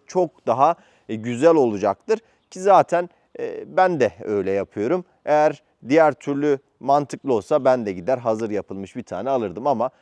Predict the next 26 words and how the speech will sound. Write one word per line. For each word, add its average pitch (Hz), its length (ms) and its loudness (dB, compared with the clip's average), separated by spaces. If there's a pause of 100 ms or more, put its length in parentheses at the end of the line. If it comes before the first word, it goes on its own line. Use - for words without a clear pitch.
(200)
e, - 100 -10
yapmak 170 520 0
daha 143 180 2
mantıklı. 104 600 -6
Bana 196 180 2
müteahhitler 156 560 -4
kızıyor 117 420 -4
bunu 104 140 -6
söylediğim 101 520 -6
için 95 160 -12
arkadaşlar 147 500 -4
ama, 110 200 0 (400)
e, 208 240 -8
doğru 190 360 6
bu. 147 100 2 (880)
Doğrusu 160 460 0
bu 135 80 0
yani. - 280 -4 (460)
E, 147 200 -10
doğruyu 139 300 2
da 165 80 2
söylemek 139 560 -2
lazım. 95 320 -2
Şimdi, 123 300 -2 (420)
e, 113 320 -2
herkes 143 600 0